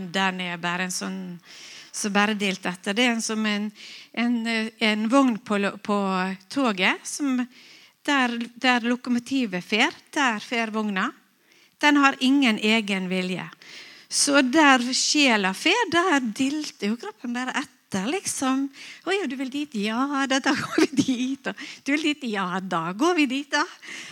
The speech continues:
Sant? Uten å, å stille spørsmål. Og, og vi, vi har litt lett for å tenke at, ja, men hvis det er sånn at jeg har alt, og alt er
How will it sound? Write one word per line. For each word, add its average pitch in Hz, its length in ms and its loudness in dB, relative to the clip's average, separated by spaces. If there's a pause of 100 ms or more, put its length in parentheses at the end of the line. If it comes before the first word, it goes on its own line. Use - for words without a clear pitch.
Sant? 339 320 2
Uten 294 600 2
å, 208 40 2 (160)
å 214 60 4
stille 320 300 0
spørsmål. 196 500 -2 (3250)
Og, 262 280 -2 (200)
og 302 160 0
vi, 330 120 6 (120)
vi 302 240 2
har 285 120 2
litt 277 200 -4
lett 285 240 -6
for 220 160 -2
å 220 80 -8
tenke 220 320 -2
at, - 200 -10 (240)
ja, 240 180 6 (340)
men 262 240 -2
hvis 269 220 -2
det - 100 -10
er 240 320 2
sånn 208 240 0
at 190 220 -6
jeg 190 180 -12 (180)
har 185 300 -4 (160)
alt, 208 540 -6 (180)
og 190 300 -6 (420)
alt 214 320 -2
er 180 300 -2